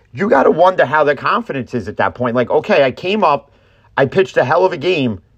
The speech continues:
and now you're sending me back down? Eh, eh. I, I, I don't know, but, but, but that's across the league, though.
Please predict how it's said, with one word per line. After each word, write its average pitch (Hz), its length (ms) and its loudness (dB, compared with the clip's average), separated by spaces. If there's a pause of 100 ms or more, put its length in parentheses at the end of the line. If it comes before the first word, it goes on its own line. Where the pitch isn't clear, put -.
(100)
and 131 140 0
now 151 140 4
you're 156 160 -2
sending 151 320 0
me 139 80 -2
back 123 240 0
down? 156 360 0 (1800)
Eh, 123 100 -10 (160)
eh. 165 300 -8 (1200)
I, 113 80 2
I, 92 340 0
I 107 40 4
don't 92 120 2
know, 87 80 0
but, 147 220 -2
but, 196 200 0
but 214 100 2
that's 220 200 0
across 185 320 0
the 151 100 -6
league, 117 220 -6
though. - 180 -14